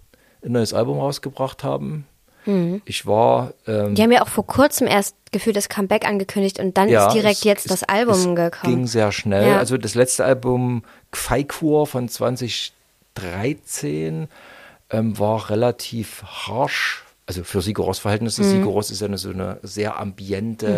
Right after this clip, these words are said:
Speaker 2: Mhm.
Speaker 1: post-ruhige Band.
Speaker 2: Mhm. Auch krass, sich so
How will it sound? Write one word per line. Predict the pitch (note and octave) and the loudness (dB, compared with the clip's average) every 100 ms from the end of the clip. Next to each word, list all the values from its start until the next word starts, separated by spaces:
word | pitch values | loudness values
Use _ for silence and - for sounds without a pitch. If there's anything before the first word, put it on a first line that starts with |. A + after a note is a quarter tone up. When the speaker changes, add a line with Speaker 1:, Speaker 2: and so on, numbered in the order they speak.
| G2 | 2
Speaker 2:
Mhm. | G#2 - | 0 -6
Speaker 1:
post-ruhige | - G2+ A#2 A#2 G#2 - - - - F#2+ A2+ B2 A#2+ | -14 -8 -6 -8 -10 -14 -18 -20 -14 -8 -6 -4 -6
Band. | F#2 G2 G2+ G#2+ A#2 - - - - - - | -6 -4 -2 -2 -6 -10 -20 -20 -20 -20 -4
Speaker 2:
Mhm. | G#3+ G3 F#3 G#3 - _ _ - _ - | 0 2 0 -4 -10 _ _ -20 _ -10
Auch | G3 | -8
krass, | - F#3+ - | -4 -4 -4
sich | G3 - | -6 -6
so | G3+ G3+ | -2 -2